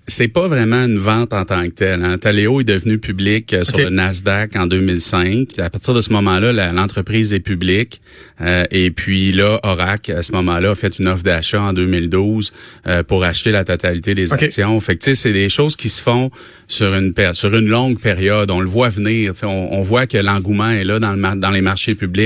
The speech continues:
Speaker 1: avec l'introduction au Nasdaq. Puis après ça, ben, les grandes compagnies se disent, euh, euh, comme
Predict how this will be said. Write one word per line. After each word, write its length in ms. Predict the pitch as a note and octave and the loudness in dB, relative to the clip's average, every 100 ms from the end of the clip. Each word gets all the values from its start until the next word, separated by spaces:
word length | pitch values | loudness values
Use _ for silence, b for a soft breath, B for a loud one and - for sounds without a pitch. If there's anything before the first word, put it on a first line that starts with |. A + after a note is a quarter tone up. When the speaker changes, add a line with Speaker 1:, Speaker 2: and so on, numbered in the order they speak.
| G#2+ | 2
Speaker 1:
avec 240 | F#2+ F#2+ | 0 0
l'introduction 600 | F#2+ F#2+ F#2+ F2+ - A2 | 0 -2 -2 -4 -2 0
au 60 | G#2 | 2
Nasdaq. 560 | F#2+ E2+ F2 F#2+ C3+ - B B | 2 0 0 -2 -4 -8 B B
Puis 100 | - | -2
après 220 | F#2 F#2+ | 0 0
ça, 160 | F2+ A#2 | 0 0
ben, 120 | G2+ | 2
les 100 | F#2 | 0
grandes 240 | F#2 G2 G2 | 0 0 0
compagnies 440 | G2 F2 F2+ G#2 | 0 0 2 0
se 60 | E2+ | 0
disent, 260 | G2 F#2+ | -2 2
euh, 120 | F2+ D#2+ B B B B | 0 0 B B B B
euh, 140 | F#2 F2 | -4 0
comme 280 | G2 F#2 | 0 2